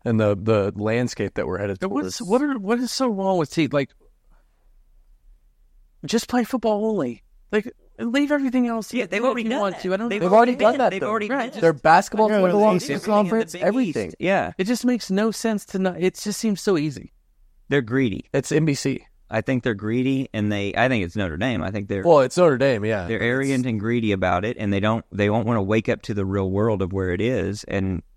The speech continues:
Speaker 3: uh, just, I don't know. They're asleep at the wheel here.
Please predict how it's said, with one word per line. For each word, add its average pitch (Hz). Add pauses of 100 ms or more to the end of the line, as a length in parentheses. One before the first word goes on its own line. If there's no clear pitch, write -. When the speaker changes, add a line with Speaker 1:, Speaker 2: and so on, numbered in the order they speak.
Speaker 3:
uh, 65 (440)
just, 92 (180)
I 92
don't 110
know. 113
They're 98
asleep 110
at 104
the 92
wheel 101
here. 95